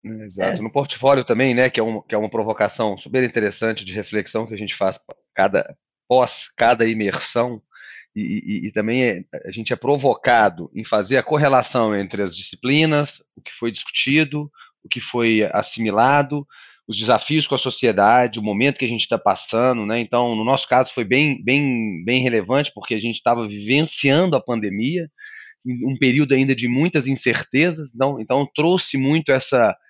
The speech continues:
Speaker 1: essa sensibilidade à tona, né? Sobre como eu conecto todo esse contexto de disciplinas, sejam elas humanas, sejam elas técnicas,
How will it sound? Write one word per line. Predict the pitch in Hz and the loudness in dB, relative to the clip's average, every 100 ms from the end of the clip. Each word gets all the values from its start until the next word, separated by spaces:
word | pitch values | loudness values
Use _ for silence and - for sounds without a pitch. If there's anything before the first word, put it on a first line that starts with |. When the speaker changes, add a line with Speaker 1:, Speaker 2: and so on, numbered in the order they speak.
| _ _ | _ _
Speaker 1:
essa | 107 123 | -4 -4
sensibilidade | - 139 - 127 117 113 107 | 0 -2 -2 -4 4 4 4
à | 101 | 0
tona, | - 98 92 87 98 | 0 -6 -6 -4 0
né? | 139 143 - - - | 0 -2 -12 -20 -14
Sobre | - 120 104 98 104 90 - _ _ _ | -4 -2 -2 0 0 0 -4 _ _ _
como | 123 139 | -4 -2
eu | 139 | 2
conecto | 127 113 113 107 _ - - _ _ | 2 4 2 2 _ -20 -20 _ _
todo | 127 156 | 0 4
esse | 160 - - | 2 2 -6
contexto | 143 123 - 113 104 - - | -2 -2 2 2 2 -2 -8
de | 80 90 87 - _ _ _ | -6 -4 -4 -4 _ _ _
disciplinas, | - 80 - 117 104 87 78 - _ | -10 -8 0 2 2 0 -4 -12 _
sejam | - 110 104 110 | -10 -6 -2 0
elas | 101 98 90 | 2 0 -4
humanas, | 95 101 101 92 80 | -4 -2 -2 -4 -6
sejam | 92 92 95 | -6 -4 -2
elas | 98 98 92 - | 0 0 0 -4
técnicas, | - 107 104 - 120 143 147 - | 0 2 2 -2 -8 -6 -6 -10